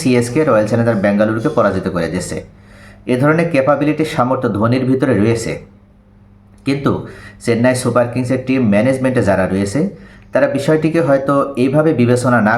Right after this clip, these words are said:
করে, ধোনির সামর্থ্যকে হয়তো তারা যোগ্যতার দিক থেকে মূল্যায়ন না করে, তারা বিষয়টা এভাবে ভেবেছে যে ধোনির বয়স হয়েছে,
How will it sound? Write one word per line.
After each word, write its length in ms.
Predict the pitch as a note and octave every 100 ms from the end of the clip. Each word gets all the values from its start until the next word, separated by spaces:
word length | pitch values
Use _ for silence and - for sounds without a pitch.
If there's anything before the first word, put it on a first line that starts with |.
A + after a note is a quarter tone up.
| A#2+
করে, 180 | G#2 D#2 - - - -
ধোনির 300 | A2+ A#2 A#2+ A#2
সামর্থ্যকে 520 | A#2+ C3+ C#3+ D3 D3+ C3
হয়তো 440 | A2+ G#2+ B2 A#2 A#2
তারা 160 | A2 A2+ A2+ G#2+ -
যোগ্যতার 640 | A2 A2 C#3+ C#3+ C#3+ B2
দিক 180 | A#2 A#2+
থেকে 140 | B2+ B2
মূল্যায়ন 440 | G#2+ A2 A#2 G#2+ G2+
না 60 |
করে, 280 | B2 G2+ E2 - - - -
তারা 120 | B2+
বিষয়টা 340 | A#2+ A#2+ C#3+ C3
এভাবে 320 | A#2+ B2+ C#3+
ভেবেছে 420 | C3 C#3 C#3+ F#2+ F2+ - - - - A2
যে 140 | A2
ধোনির 340 | G2 A2 A2+ G2+
বয়স 300 | G2+ A2+ A#2+
হয়েছে, 260 | B2 A#2 A#2+